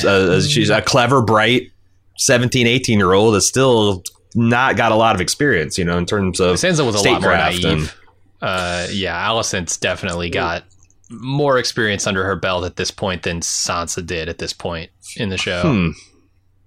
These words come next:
Speaker 1: I'm not sure if
Speaker 2: I
Speaker 1: I'd
Speaker 2: would
Speaker 1: agree
Speaker 2: say.
Speaker 1: with that, but I, I, I couldn't, I, I couldn't mount a defense of it right just yet.
Speaker 2: Gotcha. I don't know. Uh, all that stuff was great. I, I really, I, to lead up to, you know, the big event with Kristen, I thought that scene on the boat with him and Rhaenyra was amazing.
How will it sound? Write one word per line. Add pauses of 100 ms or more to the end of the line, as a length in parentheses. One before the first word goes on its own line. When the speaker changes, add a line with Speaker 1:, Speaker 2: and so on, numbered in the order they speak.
(120)
Speaker 1:
I'm
not
sure
if
Speaker 2:
I
Speaker 1:
I'd
Speaker 2:
would
Speaker 1:
agree
Speaker 2:
say.
Speaker 1:
with
that,
but
I,
I, (100)
I
couldn't,
I,
I
couldn't
mount
a
defense
of
it
right
just
yet. (320)
Speaker 2:
Gotcha. (1400)
I
don't
know.
Uh,
all
that
stuff
was
great.
I,
I
really, (840)
I,
to
lead
up
to,
you
know,
the
big
event
with
Kristen,
I
thought
that
scene
on
the
boat
with
him
and
Rhaenyra
was
amazing.